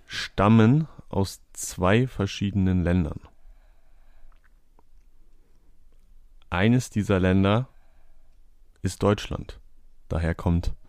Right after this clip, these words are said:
meine Mama. In der A-, äh, in der Jugend durchlief ich die D-F-B-Nachwuchsteams von der U achtzehn bis zur U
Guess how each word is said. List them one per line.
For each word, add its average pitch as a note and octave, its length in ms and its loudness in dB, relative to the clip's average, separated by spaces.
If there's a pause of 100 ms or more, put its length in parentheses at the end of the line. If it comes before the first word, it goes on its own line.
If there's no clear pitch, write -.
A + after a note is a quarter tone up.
meine D#2+ 180 0
Mama. E2 340 -4 (3750)
In G#2 200 4
der G2 240 4
A-, A2 200 6 (280)
äh, F#2 180 2
in F#2+ 80 6
der F#2 100 6
Jugend C3 500 4 (160)
durchlief G2+ 600 0
ich - 380 -4 (680)
die G2 340 4
D-F-B-Nachwuchsteams G2+ 1800 0
von F2+ 220 -2
der F2 80 -2
U - 60 -8
achtzehn - 520 -2
bis F#2 240 -2
zur - 300 -4
U G2 160 -4